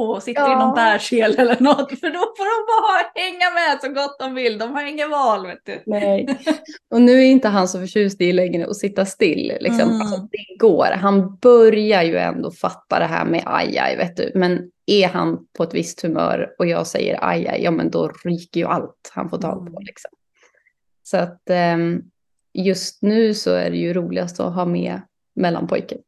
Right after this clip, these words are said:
Speaker 2: faktiskt. För där går det även att, man ser hur de liksom suger in kunskapen.
Speaker 1: Mm.
Speaker 2: Sådär. Vad som har varit populärt att odla med barnen, det är ju just, alltså, grönsaker med stora fröer.
Speaker 1: Mm.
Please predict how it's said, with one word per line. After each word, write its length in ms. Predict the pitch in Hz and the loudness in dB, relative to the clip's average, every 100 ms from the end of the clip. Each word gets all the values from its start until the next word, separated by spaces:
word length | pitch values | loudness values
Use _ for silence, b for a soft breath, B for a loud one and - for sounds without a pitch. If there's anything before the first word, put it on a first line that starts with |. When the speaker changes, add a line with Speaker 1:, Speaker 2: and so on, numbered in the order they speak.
| _ - | _ -14
Speaker 2:
faktiskt. 400 | 214 - - _ _ _ _ - | -14 -14 -20 _ _ _ _ -2
För 60 | |
där 260 | 196 196 190 | 2 4 4
går 200 | 185 175 | 4 4
det 60 | |
även 380 | 170 165 160 165 | 2 0 -2 -4
att, 260 | 165 - 170 - _ _ _ | -4 -6 -12 -18 _ _ _
man 200 | 196 180 | -2 0
ser 420 | 175 - 208 180 160 | -2 0 2 2 2
hur 220 | 170 170 | -2 -4
de 140 | 156 | -4
liksom 240 | 170 170 170 | -6 -4 -6
suger 420 | - 202 175 175 | -2 -2 0 0
in 280 | 185 175 165 | 0 0 0
kunskapen. 800 | 185 165 175 - - - - - - | -2 -4 -4 -6 -4 -6 -8 -10 -8
Speaker 1:
Mm. 180 | 208 208 | -6 -4
Speaker 2:
Sådär. 200 | 196 - - - _ _ _ - | -6 -6 -12 -20 _ _ _ -2
Vad 220 | 208 208 | 2 4
som 100 | 214 | 2
har 60 | |
varit 220 | 196 185 190 | 2 0 -2
populärt 460 | 196 220 269 269 | -2 2 2 2
att 80 | 233 | -2
odla 260 | 185 165 165 | -4 -4 -4
med 140 | 165 | -4
barnen, 360 | 170 170 175 180 | -2 -2 0 0
det 80 | |
är 180 | 196 165 | 0 0
ju 60 | 170 | -2
just, 320 | 165 - - - - | -4 -8 -18 -14 -8
alltså, 340 | 185 180 175 - - _ _ _ _ 190 | -4 -4 -6 -10 -14 _ _ _ _ 0
grönsaker 500 | 202 180 165 170 170 | 2 2 0 -4 -2
med 100 | 165 | -4
stora 420 | - 185 - - | -4 -6 -4 -6
fröer. 580 | - 170 - - 214 214 _ 226 | -2 -2 -2 -2 -2 -6 _ -10
Speaker 1:
Mm. 400 | 220 208 170 | -6 -6 -8